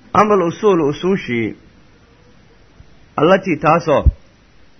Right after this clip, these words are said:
taculu cawlantaa Wahiya waxa weeye, waa lix, labiyo toban,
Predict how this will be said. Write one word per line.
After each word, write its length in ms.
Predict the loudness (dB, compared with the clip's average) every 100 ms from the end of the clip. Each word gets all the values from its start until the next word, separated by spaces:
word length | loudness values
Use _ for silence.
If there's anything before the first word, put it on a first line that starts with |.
| _ _ _ -20 -20 _ -20 -20 -20 -20 -20 _ _ -20 -20 _ _ _ _ -20 -20 -20 _ _ -20 -8
taculu 360 | -2 2 2 2
cawlantaa 640 | 2 0 0 -2 -2 -2 -2 -8 -20 _ _ -20 -20 -20 _ _ _ -20 _ _ _ _ -20 -20 -20 _ -4
Wahiya 280 | -2 0 0
waxa 180 | 0 -2
weeye, 400 | -2 -2 -4 -8 -14 _ -20 _ _ _ _ -20 -20 -20 -20 _ _
waa 240 | -4 0 2
lix, 180 | 2 0 -4 -16 -20 -20 _ _ _ _ _ -10
labiyo 280 | -6 0 0 0
toban, 360 | 0 -2 -4